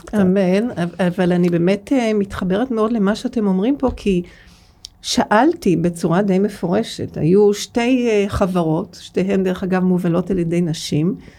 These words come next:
Speaker 2: ושאלתי כל אחת מהן, "תגידי, אבל את מוציאה המון אנרגיה, אפילו קצת כסף, או הרבה, אה, למיזמים אחרים לגמרי.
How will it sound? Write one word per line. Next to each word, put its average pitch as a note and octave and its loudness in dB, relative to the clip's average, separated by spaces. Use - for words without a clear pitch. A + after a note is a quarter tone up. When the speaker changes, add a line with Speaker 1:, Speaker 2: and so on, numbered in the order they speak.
Speaker 2:
ושאלתי A#3 0
כל F4+ 0
אחת E4 -2
מהן, C4 2
"תגידי, C#4 0
אבל D#3+ 0
את E3+ -6
מוציאה F#3 0
המון B3+ 4
אנרגיה, F3 2
אפילו C4+ 2
קצת C#4+ -4
כסף, G3+ 0
או C#3 2
הרבה, D3 2
אה, G3+ 2
למיזמים F#3 4
אחרים D4+ 2
לגמרי. E4+ 4